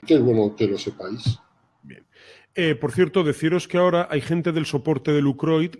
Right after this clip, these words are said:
Speaker 2: que os va a contestar en el momento de escribirle a webinar arroba lucroid punto com, ¿vale?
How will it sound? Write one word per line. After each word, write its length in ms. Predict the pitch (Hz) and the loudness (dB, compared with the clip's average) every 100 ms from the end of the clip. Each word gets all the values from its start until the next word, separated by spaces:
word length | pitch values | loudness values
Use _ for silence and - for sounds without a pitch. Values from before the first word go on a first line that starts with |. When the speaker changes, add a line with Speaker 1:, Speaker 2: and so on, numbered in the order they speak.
| _ | _
Speaker 2:
que 240 | - 131 127 | -4 -4 -2
os 180 | 135 104 | -6 -2
va 80 | 139 | -2
a 80 | 139 | 2
contestar 720 | 175 151 151 135 - 156 - | 0 0 -2 -4 0 -2 0
en 140 | - 139 | -2 0
el 140 | 131 | 2
momento 640 | 127 123 151 165 160 180 185 | 2 2 2 0 2 0 0
de 280 | 131 156 - | 0 0 0
escribirle 720 | 147 - 123 127 143 117 104 | -6 -4 -2 2 2 2 -2
a 80 | 107 | 0
webinar 420 | 127 151 165 160 | 2 2 2 0
arroba 340 | 139 147 156 | 2 2 2
lucroid 400 | 147 - 147 147 | 2 2 0 0
punto 320 | - 135 117 | 0 -2 -2
com, 160 | - 78 _ _ | -8 -16 _ _
¿vale? 320 | 110 131 196 | -8 -4 -4